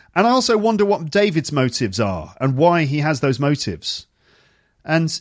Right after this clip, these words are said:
in the end, basically, I've decided that David has just gone a bit mental after spending too much time in space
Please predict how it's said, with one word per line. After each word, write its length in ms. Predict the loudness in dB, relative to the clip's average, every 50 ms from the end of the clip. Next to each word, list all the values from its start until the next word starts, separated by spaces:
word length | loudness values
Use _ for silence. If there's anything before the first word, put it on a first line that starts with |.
| -12 _ 0
in 160 | 0 2 2
the 100 | 2 2
end, 300 | 2 2 2 0 0 0
basically, 340 | 2 2 2 0 -2 0 0
I've 100 | 0 0
decided 440 | 0 0 0 2 2 2 0 0 -2
that 180 | -4 -4 0
David 560 | 2 2 2 2 2 0 -2 -4 -4 -6 -8 -12 _ _ _ _ _ _ _
has 240 | -2 0 0 0 0
just 300 | -2 -4 -4 -4 -2 0
gone 360 | 2 2 2 2 0 -2 -4 -2
a 80 | -2 0
bit 240 | 2 2 0 0 0
mental 640 | -2 0 0 0 0 -2 -4 -6 -6 -6 -6 -10 _ _ _ _ _ _ _ _ _
after 300 | 4 4 4 4 2 0
spending 420 | -4 -2 0 0 0 2 2 0 0
too 180 | 0 0 2
much 200 | 2 0 0 -4
time 280 | -2 0 0 2 2 2
in 100 | 0 -2
space 480 | -2 -2 0 2 2 2 0 -2 -6